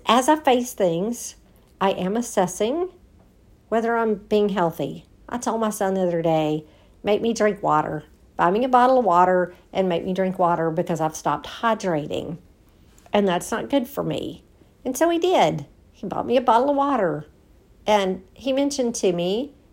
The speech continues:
a couple of times, "Hey, drink your water. Here, I'll sit at this table with you and drink your water." Uh, he took me outside and walked around at a park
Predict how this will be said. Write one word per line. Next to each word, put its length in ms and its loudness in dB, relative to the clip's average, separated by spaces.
a 20 -20
couple 220 -2
of 100 -2
times, 500 -4
"Hey, 360 0
drink 260 -6
your 100 -2
water. 500 2
Here, 200 2
I'll 100 4
sit 200 4
at 100 -8
this 140 -4
table 300 2
with 220 -2
you 60 0
and 140 -2
drink 300 -6
your 80 -6
water." 460 -2
Uh, 200 2
he 200 -4
took 180 2
me 140 -2
outside 580 0
and 540 0
walked 360 2
around 260 0
at 100 -2
a 40 -6
park 460 -2